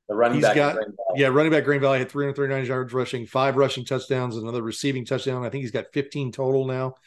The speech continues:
Speaker 2: in four games between receiving and rushing. Uh, he's on a pace for pretty much two thousand yards. He's averaging two hundred fifteen
Speaker 1: And,
Speaker 2: yards
Speaker 1: and
Speaker 2: a
Speaker 1: he's
Speaker 2: game.
Speaker 1: a tank, by the way. He looks
Speaker 2: Oh, yeah,
Speaker 1: like
Speaker 2: he's a
Speaker 1: it.
Speaker 2: bowling ball. He's, yeah, he's a
Speaker 1: <laughs>
Speaker 2: tank. He's tough to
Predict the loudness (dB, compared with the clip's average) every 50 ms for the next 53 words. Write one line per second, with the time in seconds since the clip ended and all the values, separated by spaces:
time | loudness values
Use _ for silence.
0 | _ _ _ _ _ _ -10 -10 -6 -2 2 2 2 4 2 0 0 0 -2 -4
1 | -4 -8 -10 -14 _ _ _ _ _ _ _ _ _ _ _ -6 -6 -6 -4 -4
2 | -4 0 0 0 0 0 -2 -2 -2 -2 -2 -2 -4 -6 -6 -8 -12 -10 -8 -4
3 | -4 -2 -2 -2 -4 -6 -8 -10 -6 -4 -4 -2 0 2 2 0 0 2 2 2
4 | 2 2 0 -4 -4 -4 -4 -6 -10 _ _ _ _ _ _ _ _ _ _ _
5 | _ _ 0 2 2 2 0 0 -2 -4 -2 2 2 4 4 4 2 2 0 -2
6 | 0 2 4 4 4 2 0 -4 -10 -10 -6 -2 2 2 2 2 0 -2 -2 -2
7 | -2 -2 -2 -2 -4 -4 -2 0 2 2 2 2 2 2 2 2 2 2 0 0
8 | -2 -2 0 0 0 0 -2 -4 -2 0 0 2 2 2 2 2 0 0 -2 -4
9 | -4 0 0 2 4 6 6 6 6 8 8 6 6 6 4 4 2 2 4 4
10 | 4 4 4 4 2 0 0 -2 -2 -2 -2 -4 -4 -6 -2 0 2 2 2 4
11 | 2 2 2 0 0 -2 -2 -2 -2 -2 -4 -6 -4 -2 0 0 0 0 -2